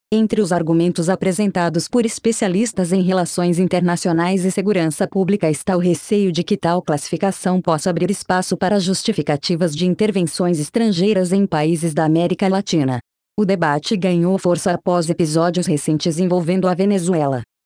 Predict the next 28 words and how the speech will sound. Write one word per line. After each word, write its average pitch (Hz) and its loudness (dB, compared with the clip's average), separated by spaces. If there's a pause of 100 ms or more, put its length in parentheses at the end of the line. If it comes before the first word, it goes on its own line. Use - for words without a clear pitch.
(160)
Setores 160 0
críticos 180 -2
da 165 -2
política 190 0
externa 180 0
dos 160 0
Estados 190 0
Unidos 185 2
apontam 190 0
que 202 -2
ações 160 0
realizadas 165 0
contra 196 0
o 208 0
governo 190 2
venezuelano 180 2
foram 170 0
justificadas 156 -2
por 196 0
acusações 156 0
relacionadas 170 0
ao 180 2
narcotráfico 190 0
e 202 2
ao 185 2
combate 202 0
ao 170 0
terrorismo. 160 0